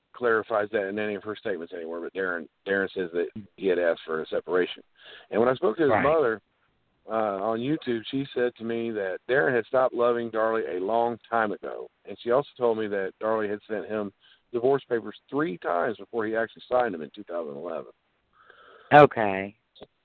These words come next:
Speaker 2: All
Speaker 1: So that
Speaker 2: right.
Speaker 1: kinda clarifies that, that, that maybe they were having, yeah, and, you know, and I was watching the show, uh, I think it's called Dead Again, and that one, the one detective, he noted that she had her wedding ring off, and it was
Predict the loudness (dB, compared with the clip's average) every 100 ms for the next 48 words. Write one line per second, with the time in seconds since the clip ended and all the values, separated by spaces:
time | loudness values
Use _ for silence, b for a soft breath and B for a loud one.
0 | _ -4 0 2 2 2 0 2 2 2
1 | 0 0 0 -2 -2 -4 -2 0 0 2
2 | 2 2 -2 -6 0 2 4 2 4 2
3 | 0 -4 -8 -12 -4 0 2 0 -2 0
4 | 0 0 0 -2 2 0 2 0 0 -2
5 | -4 -2 0 0 0 0 0 2 2 0
6 | -2 -8 _ _ _ -14 -10 -10 -4 -6
7 | 0 2 2 0 -8 -10 -14 _ -8 -4
8 | -2 -2 0 0 0 -4 -4 0 0 -4
9 | -2 -2 -2 -8 -10 -12 _ _ _ _
10 | _ -6 -2 2 2 0 -6 -8 -8 -10
11 | -4 -4 -2 -4 0 0 0 -2 -4 0
12 | 0 -2 -6 -8